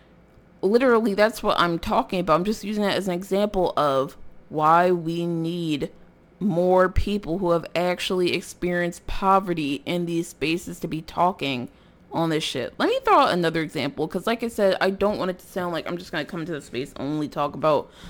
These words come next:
the politics of romance, although that is something I would like to dedicate some time to. Um, let me use another example. I'm trying to think, I'm trying to think,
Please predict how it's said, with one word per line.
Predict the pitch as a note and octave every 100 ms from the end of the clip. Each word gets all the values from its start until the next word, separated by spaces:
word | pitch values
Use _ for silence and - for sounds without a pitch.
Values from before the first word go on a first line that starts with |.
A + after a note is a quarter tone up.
| - - -
the |
politics | G3+ F#3 F3 F3 D#3+ -
of | D#3+ D#3+
romance, | E3 D#3+ D#3 -
although | D#3 D#3
that | D#3+ -
is | E3+ F3
something | - D3+ C#3 C#3
I | B2+
would | A2+
like | C3+ C#3+
to | D3+ A#2 - -
dedicate | D3+ C#3+ C#3 C3+ -
some | B2+
time | - A#2+ G#2+
to. | - E2 - - - - _ - -
Um, | E3+ F3+ F3+ F3 F3 E3+ A3 _ _ _ - - _ _ _ _ - - - -
let | F#3+
me | C4+
use | C4 A3+ G#3+
another | - E3+ D#3 E3+
example. | E3 E3 C3+ D3+
I'm | D#3+
trying | A#3 G#3+
to | G3
think, | D3 D#3
I'm | -
trying | - E3 D#3+
to |
think, | - C#3 -